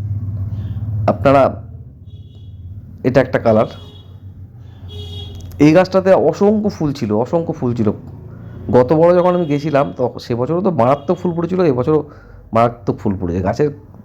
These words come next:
চেহারাও সেরকম, মানে দেখবার মতো, মানে অসুরের মতো চেহারা দাঁড়িয়ে আছে,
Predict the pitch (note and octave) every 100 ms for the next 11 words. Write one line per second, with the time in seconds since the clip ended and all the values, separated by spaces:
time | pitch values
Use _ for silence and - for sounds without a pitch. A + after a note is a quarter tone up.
0 | - - - A2 A#2 E3 E3 G#2 F#2+ F#2+
1 | F#2 A2+ G2+ _ _ _ _ _ _ _
2 | - - - G2 B2 C#3 A2 G2+ A#2+ C3
3 | B2+ F3+ F#3 F#3 E3 D3 D3 B2 A2+ G#2+
4 | F#2+